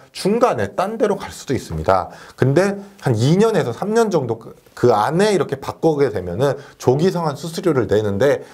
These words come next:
삼 년 이후부터는 조기 상환 수수료가 발생하지 않으니까 아, 요 삼 년 시점에서 금리가 더 낮은 데가 있더라. 그러면은 그 조건으로 바꿀 수가 있습니다. 그러니까 여러분들이 한번 이렇게 하고서 귀찮다고 쭉 하시-, 비싼 이자를 내시지 마시고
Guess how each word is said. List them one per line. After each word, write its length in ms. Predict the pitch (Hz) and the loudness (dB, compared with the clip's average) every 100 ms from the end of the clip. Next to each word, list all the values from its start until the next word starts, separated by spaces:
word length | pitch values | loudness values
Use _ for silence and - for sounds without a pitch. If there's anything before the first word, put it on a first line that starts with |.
| - | -20
삼 280 | - 185 190 | -8 -2 2
년 220 | 202 135 | 2 2
이후부터는 840 | 104 107 101 95 101 117 185 202 - - | 0 0 -2 -2 0 2 0 0 -8 -16
조기 300 | - 87 92 | -8 -4 -4
상환 240 | 101 87 | -2 -4
수수료가 360 | 87 123 127 101 | -6 -6 -4 -4
발생하지 460 | 98 92 135 127 | -4 -4 -2 -2
않으니까 480 | 92 82 80 82 82 - - - | -2 -2 -2 0 -2 -4 -12 -2
아, 100 | 156 | 2
요 120 | 170 | 2
삼 220 | 170 196 | 0 -2
년 160 | 196 185 | -2 -4
시점에서 680 | 180 - 208 135 151 147 - - - - - | -2 0 2 2 2 2 -2 -14 -20 -10 2
금리가 340 | 156 190 208 | 4 4 2
더 120 | 165 | 2
낮은 340 | 117 104 101 190 | 0 -2 -4 -4
데가 180 | 214 180 | -2 -2
있더라. 460 | 90 95 117 131 - - | -4 -2 -2 -2 -10 -4
그러면은 500 | 117 117 113 170 196 - | 0 2 2 0 -2 -10
그 160 | - 143 | -6 -4
조건으로 680 | - 107 - 110 101 98 - | -2 -4 0 0 0 -4 -8
바꿀 280 | - - 160 | -12 -4 -4
수가 240 | 165 143 | 0 -2
있습니다. 440 | 95 82 80 78 - | -2 -8 -8 -10 -10
그러니까 360 | - 85 90 87 | -10 -8 -2 2
여러분들이 480 | 101 104 104 139 147 - - | 2 2 0 0 -2 -10 -6
한번 420 | - 180 180 196 156 | -2 4 4 4 2
이렇게 380 | 110 107 - | -2 -2 -4
하고서 420 | 156 143 139 170 170 | -6 -4 0 -2 -2
귀찮다고 580 | - 127 113 113 107 | -4 -4 -2 -2 -2
쭉 240 | 113 196 196 | -4 -4 -4
하시-, 320 | - 180 147 | -4 -6 -8
비싼 320 | - - 160 120 | -10 0 0 2
이자를 320 | 110 107 92 | 2 2 0
내시지 340 | 107 - 160 | -4 -4 -2
마시고 500 | 101 90 - 101 90 | -2 -2 -2 -2 -2